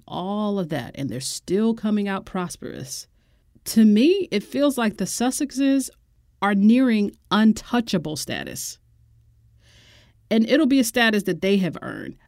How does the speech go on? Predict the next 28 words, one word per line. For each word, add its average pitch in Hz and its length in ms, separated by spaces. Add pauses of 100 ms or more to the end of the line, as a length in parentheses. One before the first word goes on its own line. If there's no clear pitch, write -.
Again, 185 460 (340)
they 190 380
earn 147 260
that - 260 (240)
through 185 140
how 165 220
they 180 200
conduct 160 380
themselves - 640 (320)
and 170 140
by 165 120
showing 190 400
how 165 200
little 170 460 (480)
they 180 240
care 220 360
about 175 320
the - 80
press's 220 480
take. - 380 (640)
So 233 400
even 285 260
with 240 160
Jane 220 280
Goodall, 208 460 (120)
who 208 180
is 175 100
globally 202 840